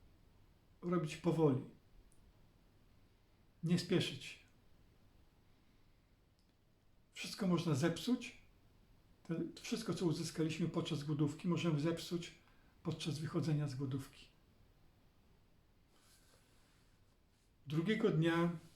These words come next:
e, u mnie to jest, e, sześciodniowa głodówka, także, e, tu będzie, nie będzie proces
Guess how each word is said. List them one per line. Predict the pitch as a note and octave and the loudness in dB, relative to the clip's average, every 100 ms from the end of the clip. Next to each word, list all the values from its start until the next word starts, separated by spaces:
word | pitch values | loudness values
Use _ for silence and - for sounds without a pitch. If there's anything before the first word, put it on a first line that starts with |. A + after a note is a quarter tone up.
| - - - - - - - - E3 | -20 -20 -20 -20 -20 -20 -20 -14 -8
e, | D#3+ D#3 | -2 0
u | E3+ G#3 | 2 0
mnie | F#3+ F3 | 0 2
to | F3 | 4
jest, | E3 - C4+ F3+ E3+ | 2 2 0 2 2
e, | D#3+ | 2
sześciodniowa | F#3 - D#3+ D#3 F3+ D#3 | -2 -2 -2 0 2 2
głodówka, | D3+ D3+ G3 - F3 | 2 -2 -4 -4 -2
także, | F3+ C#3+ D3+ D#3+ D#3 D#3 - F3 D#3+ D#3 D#3 D3+ D3+ | 0 0 4 6 6 4 0 -2 0 2 4 4 2
e, | D3+ | -2
tu | - | -2
będzie, | E3 D3+ D#3 - - F3+ | 0 4 4 2 0 0
nie | E3 | 2
będzie | D#3+ D#3 D3+ | 2 2 0
proces | D#3+ D3+ D3+ - - | 0 0 -2 -4 -12